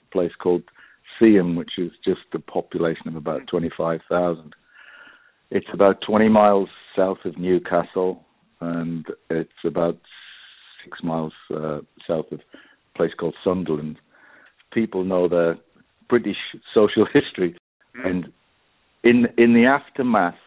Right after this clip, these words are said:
Speaker 1: of the massive coal miners' strike, all the
Speaker 2: Mm.
Speaker 1: mines were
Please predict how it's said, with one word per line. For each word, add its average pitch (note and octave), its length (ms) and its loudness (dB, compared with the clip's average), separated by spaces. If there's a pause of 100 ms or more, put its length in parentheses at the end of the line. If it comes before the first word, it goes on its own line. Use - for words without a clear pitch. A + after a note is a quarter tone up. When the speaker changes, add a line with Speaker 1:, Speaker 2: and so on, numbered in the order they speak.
(160)
Speaker 1:
of F#2 220 -4 (380)
the G2+ 100 2
massive A2+ 460 2 (200)
coal A2+ 200 2
miners' A2 360 -4 (120)
strike, G2 400 0 (420)
all G#2 160 -4
the G2+ 100 -8
Speaker 2:
Mm. F#2+ 120 -8
Speaker 1:
mines G2 420 -4
were F#2 100 -16